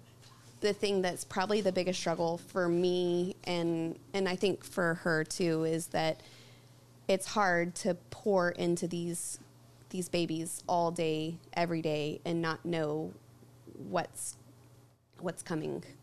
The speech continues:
and what's, um, where their lives are going to go from after we, you know, we're done with them, and just know that God has a plan for each one of them, and that that's not our job, but,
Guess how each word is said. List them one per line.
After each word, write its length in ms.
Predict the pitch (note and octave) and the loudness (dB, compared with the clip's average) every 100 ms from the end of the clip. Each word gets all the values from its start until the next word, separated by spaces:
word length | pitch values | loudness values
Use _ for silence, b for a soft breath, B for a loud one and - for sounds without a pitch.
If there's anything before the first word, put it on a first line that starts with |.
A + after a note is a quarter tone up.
| - | -8
and 180 | F3+ F3+ | -4 -2
what's, 440 | E3+ E3+ - - - | -2 -6 -8 -8 -8
um, 460 | F3+ E3+ - - F#3+ - - | -6 -6 -6 -8 -10 -14 -4
where 160 | F#3+ F3 | 2 2
their 140 | E3+ | 2
lives 440 | D#3+ D#3+ - - - - | 0 0 -2 -6 -6 -4
are 140 | F3 | -2
going 300 | F3+ - F3+ | 0 0 0
to 80 | F3 | -2
go 160 | - - | -2 -4
from 480 | - F3 E3 G2 - - - | -4 -4 -2 -4 -8 -14 -6
after 320 | F#3 F3 F3+ | -4 -4 -4
we, 380 | F3 E3+ E3+ E3 b b b b b b b b b b b | -2 -2 -2 -4 b b b b b b b b b b b
you 120 | G3+ | -2
know, 80 | F3+ | 0
we're 120 | E3 | 0
done 180 | F3 E3 | -2 -2
with 120 | E3 | -4
them, 160 | E3 D#3 | -6 -4
and 120 | E3 | -4
just 220 | F3+ - - | -6 -6 -2
know 180 | F3+ | 0
that 120 | E3+ D#3 | 0 0
God 180 | E3 | -4
has 160 | F#3 E3+ | -4 -8
a 40 | |
plan 280 | - E3+ D#3 | -8 -4 -4
for 160 | D#3 F3 | -4 -6
each 300 | - - - | -6 -8 -6
one 120 | F3+ | -6
of 120 | F3 | -6
them, 220 | - F#3+ | -6 -6
and 220 | F#3+ F#3+ F3 | -6 -4 -6
that 200 | G2+ - | -8 -10
that's 280 | - E3+ - | -6 -6 -6
not 160 | E3+ - | -8 -6
our 140 | D3+ | -6
job, 340 | E3 - C#2 F#3+ | -6 -6 -6 -8
but, 200 | - - | -10 -10